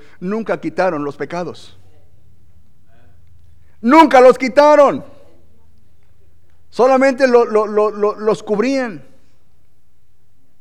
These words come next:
Como que los tapaban nada más. ¿Por qué?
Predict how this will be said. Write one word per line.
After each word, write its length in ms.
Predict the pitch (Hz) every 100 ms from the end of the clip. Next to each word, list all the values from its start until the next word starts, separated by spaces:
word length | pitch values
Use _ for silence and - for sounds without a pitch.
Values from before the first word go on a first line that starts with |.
| -
Como 180 | 196 208
que 140 | 196
los 160 | 208 196
tapaban 540 | 202 - 240 262 233
nada 240 | 220 226 220
más. 500 | 226 233 214 - - - - - - -
¿Por 200 | - 196
qué? 300 | 196 220 269